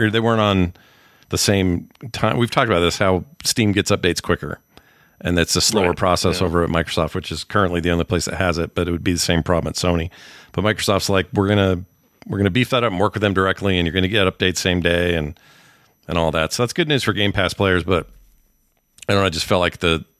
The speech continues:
Speaker 1: in my circles anyway,
Speaker 2: Oh.
Speaker 1: the talk around it just kinda died.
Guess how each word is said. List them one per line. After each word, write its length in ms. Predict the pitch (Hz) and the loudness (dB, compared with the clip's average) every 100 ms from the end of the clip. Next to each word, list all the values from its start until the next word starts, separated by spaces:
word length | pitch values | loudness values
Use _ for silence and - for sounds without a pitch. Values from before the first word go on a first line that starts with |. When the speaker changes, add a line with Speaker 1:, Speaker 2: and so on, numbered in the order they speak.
| _ _ | _ _
Speaker 1:
in 100 | 87 | -2
my 160 | 92 113 | 0 0
circles 360 | - 101 85 80 | 0 -2 -2 -2
anyway, 280 | 82 82 | 0 0
Speaker 2:
Oh. 40 | 82 | 0
Speaker 1:
the 80 | 80 | -2
talk 320 | - 95 - | -2 0 0
around 300 | 80 80 78 | 0 0 -2
it 60 | 87 | -6
just 120 | - | -6
kinda 200 | 90 76 | -6 -6
died. 460 | - 73 80 78 | -6 -4 -2 -4